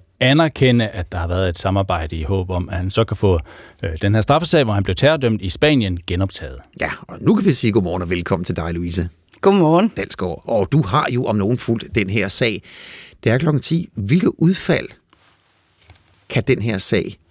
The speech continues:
Speaker 2: få i dag?
Speaker 3: Man kan måske sige sådan overordnet, er der tre udfald, og de to er ikke positive for Ahmed Samsam. De to første, det vil være, at man enten siger, at, øh, P T og F E, de er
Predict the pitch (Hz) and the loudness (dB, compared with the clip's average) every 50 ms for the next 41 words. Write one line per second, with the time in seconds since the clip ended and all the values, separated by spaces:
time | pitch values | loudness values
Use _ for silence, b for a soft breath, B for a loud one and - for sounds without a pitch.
0 | _ _ _ - - 113 101 92 - _ _ - 107 - 95 80 - - _ _ | _ _ _ -4 0 0 0 0 -2 _ _ -6 -2 -2 -2 -4 -4 -10 _ _
1 | _ _ _ _ _ B B B B B B B B B B B - - 202 185 | _ _ _ _ _ B B B B B B B B B B B 0 2 2 4
2 | 202 214 214 190 - 226 196 - 226 220 214 233 220 202 202 202 214 214 208 202 | 4 4 4 4 2 0 0 2 0 2 4 4 4 4 2 2 2 2 2 2
3 | - 190 180 175 175 185 196 - - - 226 214 202 - 202 196 190 185 - - | 4 4 4 4 4 4 2 0 0 0 0 0 0 2 4 4 4 2 2 2
4 | 190 165 - - _ - 190 165 170 156 - - 233 214 190 175 170 - 226 233 | 0 0 0 -2 _ 0 0 0 0 -2 2 2 2 4 4 2 2 2 2 2
5 | 214 254 - - 202 202 196 - - 190 - - 202 185 156 151 - 196 185 170 | 2 0 2 2 2 2 2 0 -4 -4 -2 0 2 2 2 2 2 0 2 2
6 | 175 - 180 175 160 - 170 165 - 180 170 165 165 170 190 180 165 151 - _ | 2 0 -2 -2 -2 -4 -4 -2 0 0 2 2 2 2 2 2 2 0 -4 _
7 | - - 185 - - 196 170 - - 180 180 165 - - 220 196 160 - 214 214 | -6 -6 -2 2 2 2 2 2 2 2 2 2 0 0 0 -2 2 2 2 2
8 | 214 208 180 180 180 175 175 185 190 185 180 160 175 180 165 160 156 B B B | 2 2 2 2 4 4 4 2 2 0 0 0 0 2 2 2 0 B B B
9 | B B B B B _ 226 226 240 233 233 220 - - - 220 208 208 208 202 | B B B B B _ 2 4 4 4 2 0 0 -2 2 2 2 2 2 0
10 | b b b b b b b b b b b b - 180 170 160 - - 143 - | b b b b b b b b b b b b 2 2 2 0 -2 -4 -2 -2
11 | - 143 - 185 185 - - 254 240 185 180 190 190 - 240 233 233 - - _ | -2 0 0 -2 0 2 2 2 4 4 4 2 2 2 0 0 0 -2 -8 _
12 | - - _ - 233 220 196 165 - | -20 -20 _ 0 2 4 4 2 2